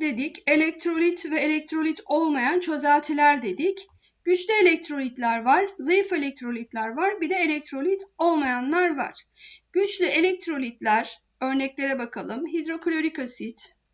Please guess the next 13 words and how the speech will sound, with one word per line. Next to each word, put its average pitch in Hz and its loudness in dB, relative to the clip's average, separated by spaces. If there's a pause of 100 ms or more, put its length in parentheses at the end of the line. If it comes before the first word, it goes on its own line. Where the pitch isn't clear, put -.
(120)
nitrik 277 -6
asit, 208 -10 (400)
perklorik 285 2
asit, 220 -12 (160)
sülfürik 277 -6
asit, - -10 (340)
sodyum 294 -4
hidroksit, 262 -4
baryum 269 2
hidroksit 262 -6
ve 330 -2
iyonik 302 0
bileşikler. - -8